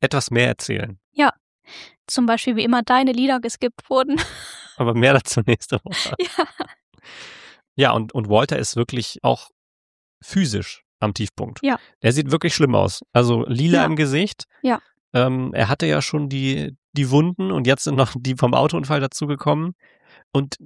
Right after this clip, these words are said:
Speaker 1: er, er mit diesem Kleber auf der Nase
Speaker 2: Mhm.
Speaker 1: ist, glaub ich, auch ein Bild, was relativ oft verwendet wird,
Speaker 2: Mhm.
Speaker 1: wenn Breaking Bad irgendwie beworben wird.
Speaker 2: Ja, das stimmt.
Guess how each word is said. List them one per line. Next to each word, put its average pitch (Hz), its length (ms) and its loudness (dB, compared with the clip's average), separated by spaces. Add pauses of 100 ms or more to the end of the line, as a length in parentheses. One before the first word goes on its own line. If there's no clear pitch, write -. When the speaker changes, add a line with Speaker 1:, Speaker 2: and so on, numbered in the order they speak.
(160)
Speaker 1:
er, 139 160 0 (240)
er 175 240 4
mit 165 160 0
diesem 139 180 -4
Kleber 147 380 4
auf 110 100 -2
der 104 120 2
Nase 117 640 2
Speaker 2:
Mhm. 247 260 2
Speaker 1:
ist, - 160 -2
glaub 151 160 2
ich, - 200 -6
auch 208 240 4
ein 107 140 -4
Bild, 107 240 2
was - 220 -4
relativ 143 400 -4
oft - 400 -2 (180)
verwendet 127 440 2
wird, 294 240 4
Speaker 2:
Mhm. 101 40 -2
Speaker 1:
wenn 117 180 2
Breaking 113 320 -4
Bad 110 220 2
irgendwie 107 640 -4 (420)
beworben 110 540 2
wird. 95 380 -8
Speaker 2:
Ja, 392 160 -2 (280)
das - 160 -4
stimmt. 302 460 -2